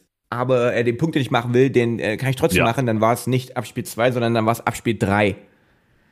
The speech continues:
Speaker 1: Genau, das macht jetzt auch mehr Sinn. Die Bulls haben gewonnen und Abspiel drei ha-, haben die, haben die Bucks dann, dann defensiv ein bisschen was umgestellt. Und zwar haben sie angefangen, das nennt sich im Pick and Roll, die Screens zu weaken. Und zwar, was sie gemacht haben, ist mit vor allem Drew Holiday,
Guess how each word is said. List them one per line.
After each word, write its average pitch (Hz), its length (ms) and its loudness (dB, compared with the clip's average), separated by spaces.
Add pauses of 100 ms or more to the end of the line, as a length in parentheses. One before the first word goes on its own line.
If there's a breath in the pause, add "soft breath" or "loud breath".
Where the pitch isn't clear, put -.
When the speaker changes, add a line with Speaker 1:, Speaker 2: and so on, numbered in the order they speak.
(200 soft breath)
Speaker 1:
Genau, 123 300 4
das 110 160 -2
macht 127 180 0
jetzt 131 140 -4
auch 117 100 -2
mehr 110 220 0
Sinn. 95 220 -4 (120)
Die 107 60 -6
Bulls 139 280 2
haben 131 140 2
gewonnen 147 560 2
und 123 460 -2 (240)
Abspiel 131 420 0
drei 120 380 2
ha-, 117 340 0
haben 117 240 0
die, 110 460 0 (480 loud breath)
haben 123 180 2
die 120 80 2
Bucks 123 460 -2
dann, 117 340 2
dann 113 220 2
defensiv 123 880 -2
ein 131 100 0
bisschen 135 260 2
was 113 140 4
umgestellt. 143 380 0
Und 117 60 -2
zwar 120 120 -2
haben 117 120 0
sie 117 160 -6
angefangen, 117 680 -4
das - 160 -10
nennt 113 140 -2
sich 117 200 -6
im 107 120 -6
Pick - 180 -4
and 110 80 0
Roll, 113 240 2
die 107 460 0
Screens - 500 -2
zu 107 380 -2
weaken. 151 380 0
Und 107 260 -4
zwar, 107 500 -2
was 117 140 0
sie 110 80 -6
gemacht 104 420 -2
haben, 104 200 0
ist - 180 -8
mit 104 240 -2
vor - 280 -6
allem 110 380 0
Drew 113 180 0
Holiday, 113 540 2